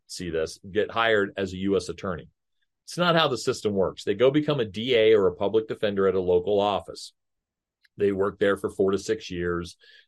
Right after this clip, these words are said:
and then they work up. So they learn all the tricks of the trades at the local D A's office. Then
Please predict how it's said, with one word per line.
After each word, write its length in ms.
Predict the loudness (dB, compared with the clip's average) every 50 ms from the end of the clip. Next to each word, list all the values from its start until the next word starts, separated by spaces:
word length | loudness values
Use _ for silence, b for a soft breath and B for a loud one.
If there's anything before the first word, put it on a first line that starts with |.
| _ -2
and 180 | -2 0 2
then 120 | 0 0 0
they 100 | 0 0
work 280 | 2 2 2 2 2
up. 220 | 2 2 2 -2 -6 _ _ _ _ _ _ _ _ _ _ _ _ _ _ _ _ _ _ _ _ _ -18
So 160 | -2 0 2
they 160 | 6 6 6
learn 280 | 6 6 6 4 4 4
all 120 | 2 0
the 100 | 0 0
tricks 280 | 2 2 0 0 0 -2
of 80 | -6 -6
the 80 | -6
trades 580 | -6 -2 0 2 2 2 2 -2 -6 -10 -14 -18 _ _ _ _ _ _ _ _ _ _ -6
at 140 | 0 4
the 80 | 4 6
local 380 | 10 10 10 10 8 6 2 0
D 220 | 0 -2 -2 0
A's 240 | 0 0 0 0 0
office. 520 | 0 0 0 -4 -8 -14 -16 -16 -16 -18 -18 _ _ _ _ _ _ _ _ _ _ _ _ _ _ _ _ _ _ _ _ _ _
Then 480 | -2 2 4 4 4 2 0 -4 -8